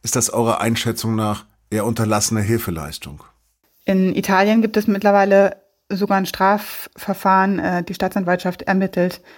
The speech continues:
Speaker 2: gegen, ähm, Mitglieder der Küstenwache oder gegen die Behörden vor Ort, weil es eben sich dort genau um diese Frage dreht. War es unterlassene Hilfeleistung? Und, ähm, ja, hat man den, den Tod dieser Menschen in Kauf genommen?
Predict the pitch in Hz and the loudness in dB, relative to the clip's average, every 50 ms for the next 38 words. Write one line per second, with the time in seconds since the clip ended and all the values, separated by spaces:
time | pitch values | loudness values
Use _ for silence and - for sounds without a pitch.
0 | - - _ _ _ - - - - 202 202 - - 190 185 185 185 175 - - | -20 -20 _ _ _ -18 -12 -4 0 0 2 2 2 0 0 0 0 -2 -2 -2
1 | 185 175 170 175 170 175 - - - - - - - - - 196 190 - - 185 | -2 -2 -2 -2 -4 -6 -6 -6 -6 -6 -6 -8 -8 -6 -6 -6 -4 -4 -4 -2
2 | 180 170 170 - 170 170 175 - 208 185 - - 180 165 160 165 - 170 160 - | -2 -2 -2 -2 -4 -4 -4 -4 -6 -4 -4 -2 -2 -2 -2 -2 -4 -4 -4 -4
3 | 175 175 - 185 - 180 170 - 180 175 180 185 - 214 - - 185 180 190 190 | -4 -6 -6 -8 -6 -8 -8 -8 -6 -6 -4 -4 -6 -6 -4 -2 0 2 2 2
4 | 185 180 180 170 - - 175 - - 160 175 185 190 208 - - _ - - - | 2 2 0 -2 -4 -4 -4 -2 0 2 4 4 2 2 -2 -8 _ -20 -20 -20
5 | - - _ _ _ 185 196 190 180 180 - - 196 180 185 175 180 175 - - | -20 -20 _ _ _ 0 0 0 0 0 -2 -2 0 0 0 0 -2 -4 -4 0
6 | - 185 190 196 190 190 - 180 180 175 165 175 180 180 175 - 180 - - - | 2 4 4 4 2 0 -2 0 0 0 0 0 -2 -6 -6 -8 -10 -10 -10 -10
7 | 156 151 156 156 - - 160 165 160 - - _ _ _ _ _ _ _ _ - | -10 -8 -10 -10 -10 -12 -12 -12 -12 -14 -20 _ _ _ _ _ _ _ _ -2
8 | 180 170 170 170 175 - - 190 190 196 196 175 170 170 - 175 170 147 190 185 | 0 2 2 2 0 -2 -2 -2 -2 0 -2 -2 -2 -2 -2 -2 -2 -2 -4 -4
9 | - 202 208 214 214 214 214 - 226 214 220 233 233 - - _ _ _ _ _ | -2 2 2 4 4 2 0 0 0 2 2 0 0 -4 -10 _ _ _ _ _
10 | _ _ _ _ _ _ _ _ - 190 185 185 185 180 175 - - 175 175 160 | _ _ _ _ _ _ _ _ -2 0 0 2 0 -2 -2 -4 -4 -2 -2 -2
11 | 165 160 - - - - 175 - _ _ _ _ - 170 170 160 175 165 - 175 | -2 -2 -4 -6 -8 -8 -12 -16 _ _ _ _ -4 -4 -4 -4 -4 -2 0 0
12 | 170 165 165 170 170 170 - - - - - 180 170 - - 170 - 175 160 - | 0 0 -2 -2 -4 -4 -6 -8 -8 -6 -6 -6 -4 -4 -4 -4 -4 -4 -2 0
13 | 165 165 160 156 - - - 180 - - - 170 - - 165 165 165 165 180 196 | 0 0 0 -2 -4 -4 -4 -4 -2 -2 -2 -2 -4 -6 -8 -8 -8 -8 -10 -12